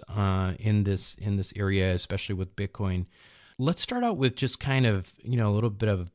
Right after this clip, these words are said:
background on how you got into cryptocurrency and found Bitcoin in the first place. I always find that an interesting kind of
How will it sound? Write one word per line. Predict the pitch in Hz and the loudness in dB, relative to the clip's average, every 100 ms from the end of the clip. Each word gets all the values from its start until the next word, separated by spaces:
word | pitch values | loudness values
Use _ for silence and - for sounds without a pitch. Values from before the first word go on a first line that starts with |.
| - | -10
background | 117 101 104 113 92 | -2 0 0 2 2
on | |
how | 85 98 | 2 2
you | 104 | 0
got | 95 95 | 2 2
into | 95 95 | 4 2
cryptocurrency | 87 107 104 - 95 - 92 | 0 -2 -4 -2 -2 0 -2
and | 87 | 2
found | 101 95 | 2 2
Bitcoin | 92 85 - 95 | 0 -4 0 2
in | 92 | 4
the | 85 | 2
first | - 104 92 - | -2 -2 -2 -2
place. | - 78 92 - | -8 -10 -8 -4
I | 107 | 0
always | 104 - | 0 0
find | 104 92 | 0 2
that | 90 87 | 2 0
an | 85 | -2
interesting | 87 - 101 - 87 80 | -4 -6 -10 -4 -4 -4
kind | - 87 | -6 -6
of | 85 | -6